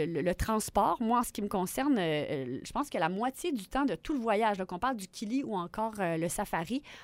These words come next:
on était toujours en train de se déplacer. On n'avait jamais de moment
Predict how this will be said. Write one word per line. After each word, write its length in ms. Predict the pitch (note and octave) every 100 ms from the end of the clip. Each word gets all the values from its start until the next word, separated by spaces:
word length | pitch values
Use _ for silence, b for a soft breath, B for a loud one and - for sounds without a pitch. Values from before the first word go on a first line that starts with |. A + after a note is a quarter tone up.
| B
on 120 | G#3+
était 240 | B3 D4+
toujours 360 | D4 F4 C#4+ E4+
en 120 | G3
train 200 | - A3+
de 140 | A#3 F3+
se 80 | E3
déplacer. 600 | F3+ - G#3 F3 - - - B B B
On 120 | F3
n'avait 260 | A3+ A3+ C#4
jamais 340 | B3+ E4 F4+
de 120 | C#4+ A3
moment 400 | A3+ A3+ A#3